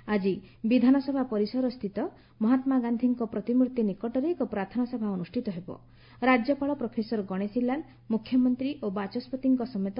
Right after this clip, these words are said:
ବହୁ ମାନ୍ୟଗଣ୍ୟ ବ୍ୟକ୍ତି ଯୋଗଦେବାର କାର୍ଯ୍ୟକ୍ରମ ରହିଛି। ସେପ୍ଟେମ୍ବର ପନ୍ଦରରୁ ଆରମ୍ଭ ହୋଇଥିବା ସ୍ୱଚ୍ଛତା ହିଁ ସେବା ଅଭିଯାନ ଆଜି ଶେଷ ହେଉଛି। ଏହି ଅଭିଯାନର ଉଦ୍ଦେଶ୍ୟ ହେଉଛି ଆବର୍ଜନା ମୁକ୍ତ ଭାରତ। ଗ୍ରାମୀଣ ଓ ସହରୀ କ୍ଷେତ୍ରରେ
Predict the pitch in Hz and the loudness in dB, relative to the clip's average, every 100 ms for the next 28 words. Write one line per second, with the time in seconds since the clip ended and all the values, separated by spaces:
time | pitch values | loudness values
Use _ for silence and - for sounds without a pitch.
0 | 254 214 202 180 - - 254 254 254 262 | -2 0 0 -2 -6 -6 2 6 6 6
1 | 294 285 220 202 - - - - _ 226 | 2 0 0 -2 -4 -6 -6 -12 _ 2
2 | 247 240 262 254 - 208 202 226 226 175 | 4 4 -2 -4 -6 -8 -8 -8 -6 -6
3 | 208 202 175 - 175 - _ _ - - | -6 -8 -10 -12 -14 -16 _ _ -20 -20
4 | - 302 - 349 349 349 - 247 240 269 | 0 0 2 -2 0 0 0 0 2 2
5 | 269 285 220 214 226 254 277 277 262 226 | 2 2 2 2 2 0 -2 -4 -4 -6
6 | - 220 240 254 262 208 196 220 190 202 | -6 -4 -2 -2 0 -2 -4 -6 -4 -4
7 | 226 233 262 208 185 254 233 185 156 - | -2 -2 -2 -4 -4 -6 -6 -8 -10 -14
8 | - - - - - - 262 277 269 277 | -12 -12 -14 -20 -20 2 8 10 10 6
9 | 311 311 302 202 190 247 302 294 262 254 | 4 2 2 2 0 0 -2 -2 -2 -2
10 | 262 208 196 240 262 262 233 - 233 214 | -2 -4 -4 -4 -2 0 0 -2 -8 -6
11 | 180 156 - - _ - - - 240 254 | -8 -10 -16 -18 _ -20 -12 2 6 8
12 | 254 254 247 220 220 202 240 - 208 226 | 8 6 4 -2 -2 -2 -4 -4 -6 -4
13 | 220 | -2